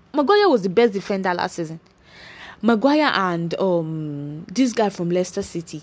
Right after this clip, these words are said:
they were the great, they were the best defender for me last season, not Van Dijk. So Van Dijk is not their best, the key player. I think Mane is their key player.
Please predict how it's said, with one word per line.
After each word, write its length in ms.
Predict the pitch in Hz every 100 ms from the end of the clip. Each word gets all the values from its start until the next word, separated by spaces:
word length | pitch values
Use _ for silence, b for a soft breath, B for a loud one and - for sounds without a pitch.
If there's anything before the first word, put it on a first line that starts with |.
| _
they 80 | -
were 140 | 320 330
the 120 | 311
great, 360 | 247 349 - -
they 120 | 208
were 140 | 277 277
the 80 |
best 460 | 247 214 320 339 - _ -
defender 380 | 202 233 233 196
for 160 | -
me 100 | 185
last 200 | 190 175
season, 160 | 170 190
not 140 | 294
Van 240 | - 160 160
Dijk. 440 | - 165 - - - B B B B
So 420 | - - 285 208 - _ _ _ _ _ _ _ - - _
Van 300 | 196 208 277
Dijk 220 | 254 220 196
is 100 | 180
not 160 | 196
their 140 | 180 151
best, 300 | 165 170 - _ _
the 240 | 170 190 - -
key 200 | - 233
player. 440 | - 180 170 151 156 B B -
I 60 |
think 180 | 190 269
Mane 240 | 233 185
is 140 | 180 165
their 160 | 156
key 180 | - -
player. 400 | 190 202 202 233